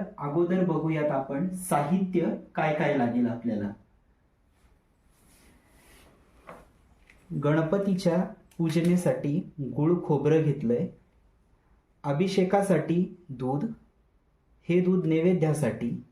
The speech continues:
गंध, हळद, कुंकू, अक्षत, सुपारी, दक्षिणा, जानवे जोड,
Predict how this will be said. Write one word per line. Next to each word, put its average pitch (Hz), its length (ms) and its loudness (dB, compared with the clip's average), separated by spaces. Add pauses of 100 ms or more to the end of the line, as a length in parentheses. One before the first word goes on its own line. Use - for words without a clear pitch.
(580)
गंध, 151 260 2 (600)
हळद, 147 460 2 (680)
कुंकू, 156 480 -2 (680)
अक्षत, 156 600 -2 (640)
सुपारी, 170 640 -2 (760)
दक्षिणा, 147 720 0 (1000)
जानवे 156 500 2
जोड, 139 320 2